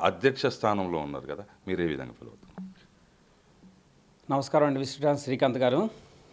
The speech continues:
Speaker 2: ముందుగా బ్రాహ్మణ బంధువులందరికీ కూడా సంక్రాంతి శుభాకాంక్షలు.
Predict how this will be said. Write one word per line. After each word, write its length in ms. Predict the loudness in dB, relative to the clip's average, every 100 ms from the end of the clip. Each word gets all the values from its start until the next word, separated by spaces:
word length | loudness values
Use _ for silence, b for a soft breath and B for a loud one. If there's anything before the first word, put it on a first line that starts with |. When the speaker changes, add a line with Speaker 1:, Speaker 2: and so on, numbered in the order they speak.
| B B _ _ b b b b b b _ _ _ _ _
Speaker 2:
ముందుగా 560 | 0 4 6 6 4 -4 -20 _ _ _ -10
బ్రాహ్మణ 340 | -2 2 2 2
బంధువులందరికీ 580 | 2 2 2 0 -2 -2
కూడా 380 | 0 2 0 -4
సంక్రాంతి 360 | -6 -2 -2 -2
శుభాకాంక్షలు. 680 | -4 -2 -4 -6 -4 -4